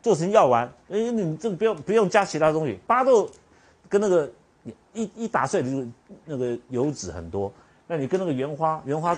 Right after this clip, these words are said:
打成碎末的时候，一和在一起就变成一个药，黏，黏哒哒的一个药丸。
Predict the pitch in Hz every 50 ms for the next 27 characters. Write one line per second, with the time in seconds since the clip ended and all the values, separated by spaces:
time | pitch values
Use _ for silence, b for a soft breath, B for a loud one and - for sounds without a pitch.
0 | - - - - 113 120 117 139 139 - - 170 151 156 151 127 117 135 135 -
1 | 240 262 - - 285 240 196 175 165 135 120 110 107 113 117 110 101 104 107 98
2 | 104 104 98 92 - - _ - 120 113 123 127 120 113 110 123 117 120 123 120
3 | 120 120 120 113 101 107 110 104 92 82 82 80 82